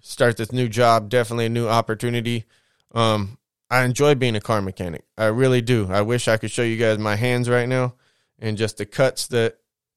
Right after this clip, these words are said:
I've definitely got right now. Um, my middle finger was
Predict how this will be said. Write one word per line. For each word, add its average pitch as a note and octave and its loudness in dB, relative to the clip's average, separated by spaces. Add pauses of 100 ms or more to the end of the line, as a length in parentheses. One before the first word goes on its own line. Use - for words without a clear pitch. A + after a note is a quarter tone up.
I've G2+ 0
definitely A#2+ -2 (1040)
got C#3+ 4
right D3 6
now. D#3+ 4 (140)
Um, B2 0
my A#2+ 0
middle B2+ 2
finger B2+ -2
was A#2+ 0